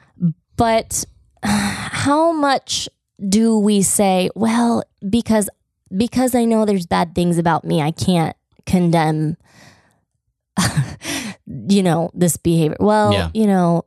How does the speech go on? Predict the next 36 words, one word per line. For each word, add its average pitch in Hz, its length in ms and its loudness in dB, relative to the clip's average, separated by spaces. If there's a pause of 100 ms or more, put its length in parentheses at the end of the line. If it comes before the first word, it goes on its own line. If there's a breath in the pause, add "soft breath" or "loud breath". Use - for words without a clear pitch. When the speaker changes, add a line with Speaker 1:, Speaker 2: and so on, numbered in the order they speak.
Speaker 1:
Papa, 220 460 0
he 240 220 0
was 240 200 2
just, - 560 0 (600 loud breath)
he 302 180 0
was 285 180 2
just - 500 -2
trying 247 500 2
to, 180 680 2 (420)
I 165 120 0
don't 151 140 -4
even 139 200 -4
know. - 240 -2
Speaker 2:
She - 120 0
Speaker 1:
I 196 40 4
don't - 80 4
Speaker 2:
was, 170 100 2
Speaker 1:
even 170 120 -2
know. 160 80 0
Speaker 2:
she 147 60 2
was 143 200 0
never 185 280 0
going 139 300 2
to 110 180 -2
unlock 98 340 0
her 90 80 -4
full 170 240 -2
potential 90 540 -4
if 82 80 -2
she - 160 -6
wasn't 110 380 -4
pushed - 300 -4
to 95 60 -10
the 90 160 -2
absolute 85 520 -6
brink. - 400 -14